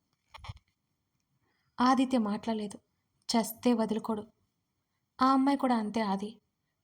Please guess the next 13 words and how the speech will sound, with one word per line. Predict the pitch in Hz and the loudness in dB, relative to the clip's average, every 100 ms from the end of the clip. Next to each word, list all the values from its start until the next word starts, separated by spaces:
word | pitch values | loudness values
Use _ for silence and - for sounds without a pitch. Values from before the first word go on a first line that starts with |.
| - | 0
ప్రేమిస్తే | 262 269 254 254 | 2 2 0 -2
సంతోషమే | 240 214 214 226 226 | -2 -4 -4 -2 -4
కాదు, | 220 214 202 - _ _ _ 214 | -2 -6 -8 -16 _ _ _ -8
చచ్చేదాకా | 208 233 226 233 | -2 0 0 -2
కష్టాలు | 233 196 - 220 | -4 -6 -4 -4
కూడా | 220 220 | -2 -4
భరించాలి, | 202 208 208 214 208 - _ _ _ - | -2 -6 -6 -8 -10 -16 _ _ _ -2
బాధలు | 214 220 220 220 | 0 2 0 -2
మోయాలి," | 214 208 220 214 - _ _ _ _ 226 | -4 -4 -6 -8 -12 _ _ _ _ -4
అన్నాడు | 214 208 220 | -2 -2 -2
హర్ష. | 214 214 - 226 - _ _ _ _ _ _ _ _ _ _ _ _ _ _ | -4 -4 -4 -6 -8 _ _ _ _ _ _ _ _ _ _ _ _ _ _
"నాకేం | 233 233 254 | 0 2 0
తెలియట్లేదురా." | 254 233 240 233 214 208 | 0 0 0 -2 -4 -6